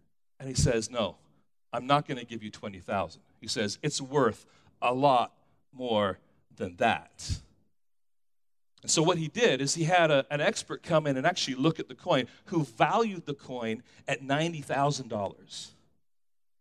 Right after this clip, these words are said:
And they ended up settling, I think, in an exchange about seventy-eight dollars. The owner of the pawn store could have just said, "You know what? Yeah, I'll,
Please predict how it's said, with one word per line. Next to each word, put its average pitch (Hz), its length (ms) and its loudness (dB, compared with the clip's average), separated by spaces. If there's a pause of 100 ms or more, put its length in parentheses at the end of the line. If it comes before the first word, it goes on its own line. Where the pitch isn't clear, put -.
(160)
And 143 140 0
they 143 100 0
ended 190 240 2
up 131 80 -2
settling, 165 520 2
I 135 200 -6
think, 139 320 -4 (180)
in 147 180 4
an 139 60 0
exchange 135 540 0
about 120 300 2
seventy-eight 131 680 0
dollars. 165 380 0 (220)
The - 160 -4
owner 226 280 4
of 165 100 -2
the 143 80 -6
pawn 285 280 -2
store 143 460 2 (500)
could 165 120 -4
have 151 100 -2
just 156 180 2
said, 147 220 2
"You 147 80 -8
know 165 100 2
what? 220 180 2
Yeah, 220 120 -8
I'll, 160 180 -6